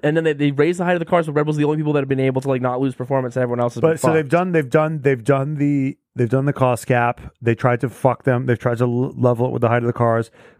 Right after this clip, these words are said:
Speaker 2: but they've also done wind tunnel time.
Speaker 1: Yeah.
Speaker 2: And, and, and,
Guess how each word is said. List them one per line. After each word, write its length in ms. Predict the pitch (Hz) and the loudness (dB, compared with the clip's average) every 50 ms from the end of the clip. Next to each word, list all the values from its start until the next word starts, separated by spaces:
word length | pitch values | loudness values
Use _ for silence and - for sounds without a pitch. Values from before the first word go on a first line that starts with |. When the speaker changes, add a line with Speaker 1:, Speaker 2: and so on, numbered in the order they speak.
| _ | _
Speaker 2:
but 80 | - 131 | 0 2
they've 140 | 139 151 147 | 2 2 4
also 200 | 160 170 156 175 | 2 0 0 0
done 220 | 151 165 156 156 151 | 0 0 0 0 0
wind 180 | 156 165 165 | 0 -2 0
tunnel 220 | 151 135 104 92 90 | -2 -2 -4 -4 -6
time. 300 | - - - - - - _ _ _ _ _ _ _ _ - | -10 -10 -12 -12 -16 -20 _ _ _ _ _ _ _ _ -8
Speaker 1:
Yeah. 280 | 110 107 98 82 69 - _ - | -6 -4 -4 -6 -8 -12 _ -2
Speaker 2:
And, 200 | 127 143 156 - _ | 0 0 0 -2 _
and, 180 | 139 139 151 - - | -2 -2 -2 0 0
and, 220 | 139 135 143 151 | 0 0 0 -2